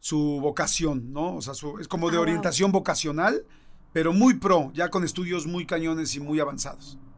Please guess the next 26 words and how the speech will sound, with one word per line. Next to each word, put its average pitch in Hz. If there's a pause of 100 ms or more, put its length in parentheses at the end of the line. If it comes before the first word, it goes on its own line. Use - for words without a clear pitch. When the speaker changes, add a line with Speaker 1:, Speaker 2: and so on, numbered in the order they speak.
(140)
Speaker 1:
¿no? 165 (1000)
Entonces, 196
este, 180
y 185
me 180
explicaba 175
una 185
cosa, 180
me 170
decía, 151
"Tenemos 196
un 196
gran 175
problema 160
en 160
México". - (640)
Yo 151
le 151
decía, 165
"¿Por 160
qué?". 208 (520)
Y 151
me 156
decía, 156
Fíjate 190
esto -